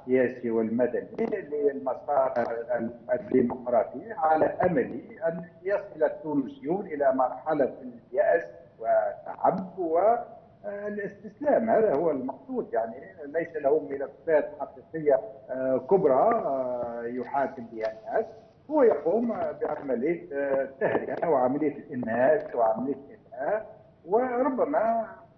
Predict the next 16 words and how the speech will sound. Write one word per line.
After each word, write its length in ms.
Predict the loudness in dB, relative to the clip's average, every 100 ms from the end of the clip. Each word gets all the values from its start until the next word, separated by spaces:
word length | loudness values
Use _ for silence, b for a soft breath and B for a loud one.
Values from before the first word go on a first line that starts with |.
| _
في 60 | -10
الأيام 360 | 0 2 2 0
القادمة 560 | -6 -2 -2 -2 -2
إذا 480 | -2 -2 -4 2 4
لم 300 | 4 2 0 -6
تجدي 340 | -4 -4 -6 -8
مثل 400 | -8 -10 -4 2
هذه، 540 | 4 2 -2 -10 -12 -18 _ _ 2
هذا 220 | 4 2 -8 -8 -2
المنسوب 1000 | 0 0 0 -2 -6 0 4 4 2 -6 -10 -16 _ _
من 100 | -12
الإلهام 640 | -4 -4 -4 -6 0 2 0
هناك، 360 | 0 0 0 -4 -18 -16 -8 -6
سيتمرر 960 | -2 0 2 2 2 4 4 2 -2 -12
الانقلاب 540 | -16 -12 -12 -6 -6
إلى 420 | -6 -6 -2 -2